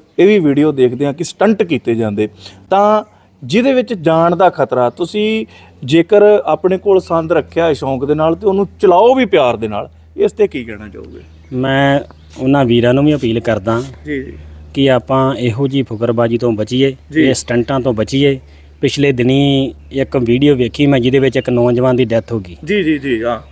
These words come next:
Speaker 2: ਵੇਖੋ, ਉਸ ਪਰਿਵਾਰ ਨੂੰ ਪਤਾ,
Speaker 1: ਜੀ।
Speaker 2: ਜਿਹੜੇ ਪਰਿਵਾਰ ਦੇ ਘਰ ਸੱਥਰ ਵਿਸ ਗਏ,
Speaker 1: ਜੀ।
Speaker 2: ਇੱਕ ਸਿਰਫ ਫੁਕਰੀਬਾਜ਼ੀ ਨਾਲ,
Speaker 1: ਜੀ।
Speaker 2: ਤੇ ਉਹ ਪਰਿਵਾਰ ਅੱਜ ਵੀ ਹੰਢਾ ਰਿਹਾ ਹੋਊਗਾ।
Speaker 1: ਜੀ।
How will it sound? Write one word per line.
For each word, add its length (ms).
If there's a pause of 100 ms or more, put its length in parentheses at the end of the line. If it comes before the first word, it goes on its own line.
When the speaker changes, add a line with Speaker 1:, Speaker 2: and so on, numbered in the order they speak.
Speaker 2:
ਵੇਖੋ, 680 (280)
ਉਸ 360
ਪਰਿਵਾਰ 400
ਨੂੰ 120
ਪਤਾ, 280 (600)
Speaker 1:
ਜੀ। 160
Speaker 2:
ਜਿਹੜੇ 300
ਪਰਿਵਾਰ 420
ਦੇ 120
ਘਰ 160
ਸੱਥਰ 320
ਵਿਸ 220
ਗਏ, 200 (200)
Speaker 1:
ਜੀ। 200 (560)
Speaker 2:
ਇੱਕ 160
ਸਿਰਫ 240
ਫੁਕਰੀਬਾਜ਼ੀ 540
ਨਾਲ, 200 (200)
Speaker 1:
ਜੀ। 200 (140)
Speaker 2:
ਤੇ 80
ਉਹ 200
ਪਰਿਵਾਰ 640 (140)
ਅੱਜ 160
ਵੀ 120
ਹੰਢਾ 300
ਰਿਹਾ 140
ਹੋਊਗਾ। 280 (420)
Speaker 1:
ਜੀ। 200